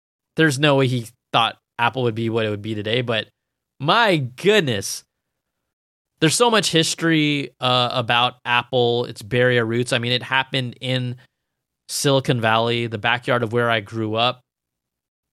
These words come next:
The garage of Steve Jobs' childhood home in Los Altos, California, worked with Wozniak to test the first Apple One systems computer in nineteen seventy-five.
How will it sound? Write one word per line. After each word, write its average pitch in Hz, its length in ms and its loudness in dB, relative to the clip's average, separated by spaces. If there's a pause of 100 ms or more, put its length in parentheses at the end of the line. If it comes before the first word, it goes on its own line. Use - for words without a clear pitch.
The 131 80 -2
garage 127 600 2
of 120 80 -6
Steve 135 240 -2
Jobs' 123 440 0
childhood 127 380 0
home 120 240 -2
in 120 80 -2
Los 117 220 0
Altos, 117 280 -4
California, 151 560 0
worked 131 220 0
with 110 160 -4
Wozniak 143 680 0 (440)
to 127 80 -4
test 165 340 0
the 151 80 2
first 180 320 0 (100)
Apple 165 380 2
One 165 240 0
systems 160 380 -6
computer 151 360 -4
in 131 160 -6
nineteen 147 600 -4
seventy-five. 143 920 0